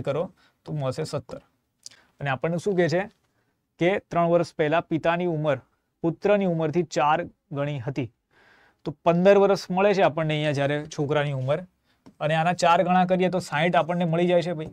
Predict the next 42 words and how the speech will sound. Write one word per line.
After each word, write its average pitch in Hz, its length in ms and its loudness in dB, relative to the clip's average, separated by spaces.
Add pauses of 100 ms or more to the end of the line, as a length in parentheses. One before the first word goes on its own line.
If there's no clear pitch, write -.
(120)
તો 165 80 -14
સીધી 160 340 2
વસ્તુ, 170 480 -6
વાત, 156 160 4 (180)
વાત 147 240 4
છે 175 80 0
અહીંયા 165 220 -2
કે 160 100 -2
બી 165 140 2
આન્સર 156 260 -2
આવશે. 143 220 -4 (600)
સત્તર 180 360 2
ચોક 196 260 0
કરવા 190 240 4
જશો 180 180 0
તો 185 120 -2
સડસઠ 160 420 -2
તમને 170 180 -2
તો 175 80 0
નહીં 160 160 0
જ 156 120 -2
મળવાના. 156 340 0 (3000)
રાઈટ? - 200 -16 (300)
ઓપ્શનથી 196 500 4
તમારે 196 200 4
પ્રશ્ન 180 320 -2
ગણવા 147 280 0
પડશે. 127 220 -8
આ 156 180 -4
બધા 165 280 6
જે 180 180 2
એવા 185 180 2
ક્વેશ્ચન 185 320 -4
છે 175 100 0
કે 180 100 0
જે 170 100 -4
તમે 170 180 -4
ઓપ્શનથી 156 520 -2 (680)
ટ્રાય 151 200 6
કરી 147 260 2
શકો 139 220 -2
છો, 165 80 2